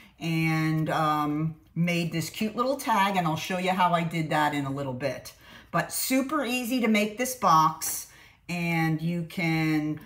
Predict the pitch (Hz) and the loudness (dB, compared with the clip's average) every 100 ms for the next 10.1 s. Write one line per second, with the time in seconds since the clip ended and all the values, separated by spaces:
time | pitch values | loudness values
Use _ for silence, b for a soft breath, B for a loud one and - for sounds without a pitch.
0 | B - 202 - 202 - 196 170 160 156 | B -4 -4 -2 -6 -2 2 2 2 0
1 | 147 175 226 247 254 254 - 175 175 190 | 0 2 2 2 2 0 -2 -2 0 2
2 | 214 208 185 196 233 277 185 180 175 175 | 2 2 0 0 0 0 -4 -2 0 0
3 | 170 156 - 196 214 240 269 226 214 202 | 0 -2 -2 -2 -2 -4 -8 -4 -4 -4
4 | - - 180 175 175 175 160 147 139 151 | -8 -8 -4 -4 -4 -4 -2 -2 -4 -8
5 | - - 160 151 139 - 101 - - - | -10 -8 -4 -2 -2 -4 -8 -10 -16 -20
6 | B B B B 180 202 - 240 160 135 | B B B B 0 0 0 2 2 2
7 | 180 185 233 240 - 233 185 151 143 160 | -2 -2 -4 -4 -2 0 0 0 -2 -2
8 | 160 160 160 185 190 196 160 143 143 156 | -2 -2 0 0 2 0 0 -2 -4 -6
9 | 160 160 147 143 - - - - 190 156 | -6 -6 -4 -4 -6 -10 -12 -4 0 0
10 | - | -4